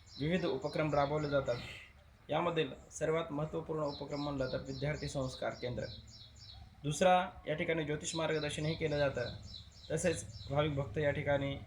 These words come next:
येतात, आपल्या समस्या सांगतात व या ठिकाणी त्यांच्या समस्याही सुटतात. तर परिसरातील भाविक भक्तांना विनंती आहे, दंडवत, अ,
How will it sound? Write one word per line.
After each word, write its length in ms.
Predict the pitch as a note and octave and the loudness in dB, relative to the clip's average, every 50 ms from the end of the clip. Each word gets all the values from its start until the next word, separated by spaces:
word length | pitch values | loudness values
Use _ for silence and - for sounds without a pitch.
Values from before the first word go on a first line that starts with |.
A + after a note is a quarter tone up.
| - - | -8 -4
येतात, 280 | C3+ C#3 C3+ D3 C#3+ C#3 - - - | -4 -2 2 2 2 2 0 -4 -6
आपल्या 240 | - - C3+ C3 | -4 -2 -2 -4
समस्या 380 | C3 - C3 C3+ C#3 - - C3+ | -2 -2 -2 -2 -2 -2 -2 -4
सांगतात 360 | C3 C3 A#2+ B2 - C3 B2 A2 - - - C3 | -2 -4 -4 -4 -4 -4 -4 -4 -6 -8 -2 2
व 100 | C#3 B2+ A2+ A#2 B2 - - - - - | 2 2 2 0 -4 -8 -12 -16 -12 -6
या 80 | B2+ C3 | -4 -2
ठिकाणी 240 | C3+ C#3+ C3 C3+ C#3 | -2 0 2 0 2
त्यांच्या 220 | C#3 C3+ C3 C#3 | 0 -2 -4 -4
समस्याही 640 | - - C#3 C#3+ D3 D3+ - D#3+ D#3 D#3+ F3 F3+ E3+ | -2 -2 0 0 0 0 2 2 2 4 2 2 -2
सुटतात. 560 | - - - - D3+ C#3 - - E3 C#3+ - - - - - - - - - - - - | -4 -8 -8 -6 -6 -6 0 4 4 4 4 2 -2 -14 -20 -20 -20 -20 -20 -20 -10 -4
तर 120 | D3+ D#3 D#3 - - - - | 0 0 0 0 -4 -6 -2
परिसरातील 500 | D#3 D3+ E3+ - F3+ E3+ E3+ E3+ F3 E3+ | 0 0 2 4 4 4 4 2 0 -2
भाविक 200 | D3+ D3 D#3 D3+ | -2 0 0 0
भक्तांना 340 | C#3+ C#3+ - - D3+ D#3 D3+ | 0 -2 -2 0 0 0 0
विनंती 340 | D3 C#3+ D3 D3 D3+ D3+ D#3 | 0 0 -2 -2 -2 0 2
आहे, 280 | D3+ D3+ D3+ D#3+ E3 - - - - - - - - - - - - | 2 4 4 2 2 0 -4 -8 -12 -14 -14 -14 -14 -14 -16 -4 0
दंडवत, 440 | C3 C#3+ D3+ D3+ D3 D#3 E3 E3 - | 2 4 4 4 4 4 2 2 2
अ, 220 | D#3+ D#3+ D#3+ D#3 | 2 2 2 2